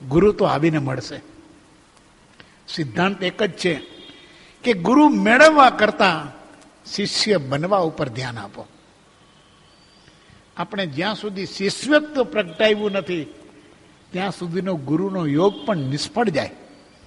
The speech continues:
મળે ખરો કદાચ પુણ્ય યોગે, પણ પરિણામકારી નહીં થાય. માટે બહુ લક્ષ્ય આપવા જેવું એ છે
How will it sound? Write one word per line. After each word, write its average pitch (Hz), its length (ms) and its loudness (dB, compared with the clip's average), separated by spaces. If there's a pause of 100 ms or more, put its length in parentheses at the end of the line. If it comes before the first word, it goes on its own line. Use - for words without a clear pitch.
(120)
મળે 156 240 -4
ખરો 196 260 -2
કદાચ 123 320 -10 (680)
પુણ્ય 165 300 -2
યોગે, 117 300 -8 (760)
પણ 143 120 -10 (160)
પરિણામકારી 185 720 -4
નહીં 190 160 -6
થાય. - 220 -16 (1400)
માટે 160 240 -4
બહુ 185 300 2
લક્ષ્ય 214 380 2
આપવા 202 340 0
જેવું 185 320 -2
એ 185 100 -4
છે 135 200 -16